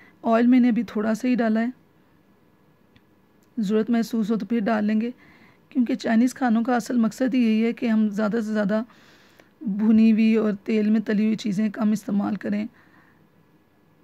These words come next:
ये देखें, ज़बरदस्त सी महक आना शुरू हो गई यहाँ पे। अब इस stage पे हम क्या करेंगे कि हमने इसमें उबली हुई सब्जियाँ ऐड करनी है।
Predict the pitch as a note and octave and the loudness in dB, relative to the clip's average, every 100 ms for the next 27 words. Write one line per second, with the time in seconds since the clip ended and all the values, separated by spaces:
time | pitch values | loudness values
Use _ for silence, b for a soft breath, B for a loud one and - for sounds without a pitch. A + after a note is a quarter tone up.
0 | _ _ _ _ _ _ _ _ _ _ | _ _ _ _ _ _ _ _ _ _
1 | A#3 A3 G#3 G#3 A#3 B3+ - _ b b | -6 -4 -4 -4 -4 -4 -8 _ b b
2 | b b _ G#3 G#3 G3+ A3+ - A3+ G3 | b b _ -4 -2 -2 -2 0 2 2
3 | G#3+ A#3 G#3 A3 - A#3 A3 A3+ A3+ A#3 | 2 0 0 0 -2 -2 0 0 0 0
4 | G#3 B3 C4 - _ b b b b b | 0 -2 -4 -4 _ b b b b b
5 | b - A3+ A3+ - - C#4 - B3 A#3+ | b -6 -4 -4 -10 -6 -6 -2 -2 -2
6 | - B3 G#3+ G3+ A3+ A3+ G#3+ G#3 G#3 A#3 | 0 2 2 0 -2 0 -2 0 0 -2
7 | A#3 A#3 B3 A3 G#3 A3 A#3+ A3+ - A3+ | -4 -6 -4 -2 2 0 0 -6 -4 -4
8 | - A#3 G3+ A3+ A#3+ G#3+ E3+ G#3 A3 - | -2 -2 0 0 0 -4 -2 -2 -2 -6
9 | - - G3 G3+ A3+ | -8 -6 -4 -4 -4